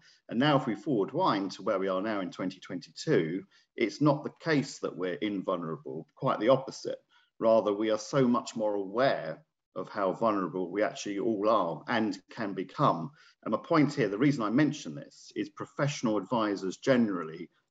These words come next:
are very switched on to that, or they should be, but, but typically they are. Uh, and that impulse is embedded deeply, I think, in the complexity of the work that they carry out for their clients, um, and, and the help that they can give. So, it's, so there's a lot going on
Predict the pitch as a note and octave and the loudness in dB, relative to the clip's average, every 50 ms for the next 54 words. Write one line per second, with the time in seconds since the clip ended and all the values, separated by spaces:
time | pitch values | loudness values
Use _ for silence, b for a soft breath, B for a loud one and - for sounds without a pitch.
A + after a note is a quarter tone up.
0 | _ - - - - - G2+ A#2 A2 A2 - - - G#2 - - - A2+ A2 G2+ | _ -8 -8 -2 2 4 6 6 6 4 0 -2 -2 -2 -2 0 0 0 0 0
1 | F#2 D2 D#2 D#2+ E2 E2+ D#2 - - - _ - A2+ G#2 F#2 F2+ - - F#3 D#3 | -2 -4 -4 -6 -6 -6 -6 -8 -10 -14 _ -4 -2 -2 -2 -2 0 4 4 4
2 | D3 D3 - - - - _ _ _ - F#2+ - - - F#2 F2 - - - D#2 | 4 2 -4 -10 -12 -12 _ _ _ -4 -4 -2 -2 -4 -6 -6 -6 -8 -8 -8
3 | F2+ E2 - - F2 E2 E2 E2+ F2+ G#2 G2+ F2 C#2 - - C#3+ - b b b | -8 -10 -10 -10 -10 -6 -4 -4 -2 -2 -2 -4 -6 -8 -10 -12 -14 b b b
4 | b b b - - G2+ F#2+ G#2+ A#2+ C#3 D3 - - D3 D3 C#3 D3 - B2 G2+ | b b b -2 0 2 4 6 6 6 6 6 6 6 6 6 6 4 2 2
5 | F#2 F2 - - F#2 F#2 G2 F#2 F#2 - A2 G#2 G2 - F#2+ E2 - - G#2+ G#2 | 2 0 -4 -8 -8 -6 -6 -4 0 2 2 2 2 0 -2 -6 -4 -4 -4 -4
6 | G#2+ - - - E2+ E2 D#2 D#2 D#2+ b b b b b b - - - - G2+ | -4 -8 -12 -14 -12 -10 -10 -10 -12 b b b b b b -10 -8 -4 -2 -2
7 | F2 D#2+ - G2 F#2 F#2 F#2 - - G2 F#2+ - C#3+ A#2+ - - - F#2 - - | -2 -2 -2 -4 -4 -4 -4 -6 -8 -10 -6 -4 -4 -4 -4 -6 -10 -14 -10 -8
8 | F#2+ F#2 - - F2+ E2+ F2+ G#2 G2 F2 - - F2+ F2+ G2 F#2+ F#2+ - - G#2 | -8 -6 -6 -6 -6 -2 0 2 2 0 0 -4 -8 -6 -8 -8 -8 -8 -6 -4
9 | G2 F#2+ F#2+ F#2 F2+ - - E2+ E2+ E2+ - - - G2+ F#2+ F#2+ F2 D#2 D#2+ - | -2 -2 -2 -2 -4 -6 -8 -10 -10 -10 -10 -10 -8 -6 -4 -4 -4 -6 -10 -12
10 | - - - b b b b b b _ - F2+ F#2 F#2 F2 E2 D#2+ F2+ F#2 E2+ | -12 -16 -16 b b b b b b _ -6 -4 -4 -2 -4 -4 -4 -6 -6 -6
11 | E2+ F2 F2+ F2 - - G2+ F2 - - - D#2+ E2+ E2+ E2 _ E2 D#2 D2 G2 | -6 -6 -8 -6 -4 -2 -2 -4 -4 -8 -12 -12 -10 -12 -12 _ -14 -10 -6 -4
12 | G2+ F2 C#2+ C#2+ D2 - - - G2+ G2+ - - - - - D3 D3 D3 D#3 E3 | -4 -4 -4 -6 -10 -10 -4 -2 -2 -2 -2 -6 -8 0 4 4 4 6 6 6
13 | D#3+ F#3 F#3+ - - - D#3+ D3 C#3+ C#3 C#3+ C3+ C3 A2+ F#2+ F#2 - | 6 6 4 4 4 2 4 6 6 6 6 6 4 2 0 -2 -6